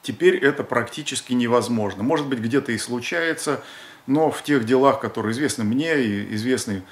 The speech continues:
э, тем, кто занимается политикой, если они каким-то образом хоть чуть-чуть касаются политических мотивов, честных следователей, честных судей, честных прокуроров не бывает. И по неполитическим делам те, кто сталкивается, скажем, с, э,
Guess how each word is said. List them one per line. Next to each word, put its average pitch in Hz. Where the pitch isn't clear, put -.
э, 107
тем, 127
кто 120
занимается 117
политикой, 131
если 113
они 110
каким-то 120
образом 107
хоть 117
чуть-чуть 113
касаются 107
политических 147
мотивов, 131
честных 165
следователей, 131
честных 143
судей, 123
честных 143
прокуроров 123
не 131
бывает. 107
И 202
по 196
неполитическим 151
делам 117
те, 139
кто 107
сталкивается, 120
скажем, 101
с, -
э, 98